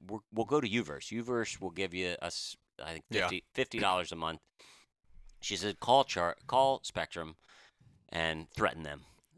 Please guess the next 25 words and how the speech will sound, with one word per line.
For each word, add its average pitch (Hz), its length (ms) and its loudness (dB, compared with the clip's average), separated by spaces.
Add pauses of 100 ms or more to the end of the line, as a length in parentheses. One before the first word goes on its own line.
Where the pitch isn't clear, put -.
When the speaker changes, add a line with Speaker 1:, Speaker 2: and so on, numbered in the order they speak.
Speaker 1:
And 82 180 -10
so 80 400 0 (280)
I 82 60 -12
was 82 80 -10
like, 80 280 -8
"Ah," 87 160 -2 (140)
and 85 100 -6
I've 85 100 -2
been 101 260 0 (140)
putting 110 260 4
it 85 140 -2
off, 80 380 4 (420)
procrastinating. 80 920 2
Jake, - 420 -2 (200)
I've 80 120 -2
been 92 160 -2
procrastinating, 76 920 -2 (540)
as 80 180 0
I 87 80 4
do. 76 340 -4 (200)
Speaker 2:
What? 104 200 -4
Yeah. 110 140 0 (180)
Yep. 110 180 -2 (200)
Speaker 1:
And 92 260 -2
Speaker 2:
What's, 110 80 2